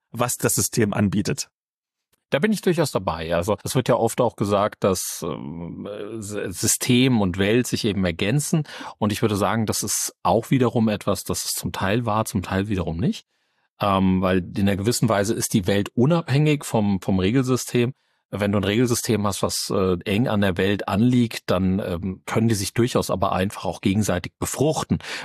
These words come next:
Speaker 2: Was aber nicht heißt, dass man die Welt nicht auch mit einem anderen Regelsystem erleben kann. Weil am Ende des Tages ist das Regelsystem immer nur eine schöne Nebensache. Das, äh,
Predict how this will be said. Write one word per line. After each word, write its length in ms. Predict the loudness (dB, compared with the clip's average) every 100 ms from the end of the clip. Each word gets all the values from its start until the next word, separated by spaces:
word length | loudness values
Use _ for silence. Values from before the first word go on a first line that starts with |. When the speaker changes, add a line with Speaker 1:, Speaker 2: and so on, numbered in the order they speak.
| -6
Speaker 2:
Was 120 | -2
aber 120 | 0
nicht 160 | 0 -2
heißt, 200 | -4 -4
dass 120 | -4
man 100 | -4
die 120 | -2
Welt 240 | -2 -2
nicht 140 | -4 -6
auch 240 | -8 -6
mit 300 | -6 -6 -12 _ _
einem 160 | -4 -2
anderen 280 | 2 2 2
Regelsystem 520 | 0 -2 -4 -8 -6
erleben 320 | -6 -8 -10
kann. 200 | -8 -10 -10 -14 -4
Weil 120 | -2
am 100 | 0
Ende 360 | 2 4 4 2 -2
des 120 | -4
Tages 520 | 0 2 2 2 0
ist 240 | -2 -6 -4
das 180 | -2 2
Regelsystem 920 | 4 4 0 -4 -2 0 2 0 -4 _ -4
immer 240 | 0 2
nur 500 | 2 2 2 2 0 -6 _ _ _ _ _
eine 80 | -4
schöne 300 | 0 2 4
Nebensache. 760 | 4 4 2 0 0 2 2 0 -14 _
Das, 560 | -12 -6 0 0 0 -6 -4
äh, 380 | -2 -2 -2